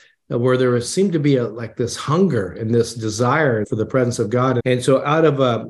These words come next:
uh, just a happenstance, I got a phone call from one of our partner ministries, Medical Missions International, in the, uh, Doctor Stuart Quartermont, who happens to live in College Station near Texas A and M and actually used to teach some there.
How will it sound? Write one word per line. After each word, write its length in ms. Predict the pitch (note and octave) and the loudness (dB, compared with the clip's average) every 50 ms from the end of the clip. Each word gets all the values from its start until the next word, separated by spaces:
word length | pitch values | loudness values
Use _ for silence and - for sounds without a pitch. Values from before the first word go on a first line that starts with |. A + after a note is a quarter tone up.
| - C3 | -6 -6
uh, 100 | B2 A#2 | -4 -2
just 280 | B2 D3 C#3+ - - | -2 -2 -2 0 0
a 260 | A#2+ A2 G#2 - - G#2+ | 0 0 -2 -4 -8 -8
happenstance, 1000 | - - F3 F3+ - E3+ C3 - - - B2 A#2 A#2 A#2+ A#2+ - - - - - _ _ _ _ _ _ | -4 -4 -4 -2 0 -2 -2 -2 -2 -2 0 0 0 0 -2 -4 -10 -12 -12 -16 _ _ _ _ _ _
I 100 | C3 B2 | -2 0
got 220 | B2 C3 B2+ B2 B2 | 0 2 2 2 2
a 160 | A#2+ A#2 - | 0 -2 -4
phone 320 | - - D3 E3 F3 E3+ | -2 2 2 2 2 0
call 220 | - C#3+ B2 A#2+ A#2+ | 0 0 0 0 0
from 160 | - B2+ B2 | 0 0 0
one 120 | B2+ B2 | 2 0
of 140 | A#2+ A2+ A#2+ | 0 0 0
our 180 | A#2 A2+ A2+ - | -2 -2 -4 -2
partner 540 | - D#3 D3+ C#3+ C3+ A#2+ A#2 A#2 A#2 - _ | -2 -2 -2 -2 -2 -2 -2 -2 -4 -8 _
ministries, 760 | - B2+ B2 A#2 A#2+ A#2 - - B2+ B2 B2 C3 B2+ - - | -2 0 0 2 0 0 -2 -2 0 0 2 0 0 -2 -6
Medical 360 | B2 B2 B2+ A#2+ A#2+ - B2+ B2 | -4 -2 -2 -2 -2 -2 -2 -2
Missions 320 | B2 A#2+ - C3+ A#2+ A#2+ | -2 0 -2 -2 -2 0
International, 760 | B2 A#2 A2+ A2+ A#2+ B2 C#3 D3 C#3 - B2 A2 A2 A2+ A2+ | 0 0 2 2 2 2 0 0 -2 -2 -4 -4 -2 -2 -2
in 160 | A#2 G#2+ G#2+ | -2 -4 -4
the, 460 | G#2+ G#2 G#2 G#2+ - - - A2+ A2+ - | -4 -4 -4 -6 -6 -8 -8 -8 -8 -6
uh, 220 | G#2+ A#2 G#2 G#2 | -8 -6 -4 -4
Doctor 300 | A#2 B2 B2 A#2 A#2+ - | -2 0 0 -2 -2 -6
Stuart 300 | - - - C3+ A#2 B2 | -12 -4 -2 0 0 0
Quartermont, 600 | - - D3 D#3 D#3 C#3 B2+ A#2 A2+ A#2 A#2 - - - _ _ _ _ _ _ _ | 0 2 2 4 4 4 2 2 0 0 -4 -8 -18 -20 _ _ _ _ _ _ _
who 100 | D3 C3+ | 0 2
happens 460 | B2 B2+ A#2+ A#2+ B2 - B2+ B2 A#2+ - | 2 2 0 0 0 -2 -2 -2 -4 -4
to 120 | - B2+ | -4 0
live 260 | A#2 A#2+ A#2+ A#2 A#2 A#2+ | 0 2 0 0 0 -4
in 80 | G#2+ | -6
College 360 | G#2+ - C3 B2 A#2+ A#2 A2+ - | -6 -4 -2 0 0 0 -2 -4
Station 640 | - - D3+ D3 F3 E3+ - - A2+ G#2 G#2+ - | -4 0 0 2 2 0 -2 -4 -4 -4 -6 -6
near 500 | - A2+ A2 G#2+ G#2+ A2 G#2+ - - - - | -6 -4 -2 -2 -2 -2 -4 -6 -12 -14 -4
Texas 320 | - A#2+ A2+ - - - C3 | -2 -2 -2 -2 -2 -2 0
A 140 | A#2+ A2+ | 0 2
and 100 | A2 A2+ | 2 2
M 200 | B2+ D3+ D#3 C#3 | 2 2 2 0
and 80 | A2+ A2 | -2 -2
actually 260 | A2 A2+ - - A#2 | -4 -6 -4 -2 -2
used 160 | A#2 A2+ A2+ | -2 -2 -4
to 80 | A2 G#2+ | -10 -10
teach 320 | - - D3 D3+ C#3+ - | -2 0 0 0 0 -4
some 240 | - B2 A2 G#2 G#2+ | -4 -2 0 0 0
there. 320 | G#2+ G#2+ G#2+ G#2+ G#2+ - | 0 0 0 -2 -4 -6